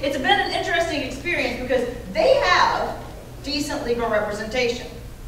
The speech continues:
They have the ability in Raleigh to actually have a process to do what I would call good strategic sourcing management. Do you actually have anybody that runs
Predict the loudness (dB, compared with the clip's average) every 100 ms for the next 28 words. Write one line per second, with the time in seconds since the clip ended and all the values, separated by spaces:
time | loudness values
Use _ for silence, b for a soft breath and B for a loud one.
0 | -12 -12 -12 -8 -2 2 6 6 6 0
1 | 2 2 2 0 -2 -4 -2 -2 -2 -2
2 | -6 -6 -2 -2 -2 -6 -4 0 0 -2
3 | -6 -4 -2 0 -2 -2 -4 -4 -8 -8
4 | -6 -6 -4 -2 0 0 0 0 -2 -2
5 | 0 2 2 -2 -8 -8 -8 -6 -6 -6
6 | -8 -8 -8 -10 -12 -14 -14 -14 -12 -8
7 | -6 -2 0 -2 -2 -2 0 -2 0 0
8 | -2 -4 -4 -6 -6 -6 -8 -10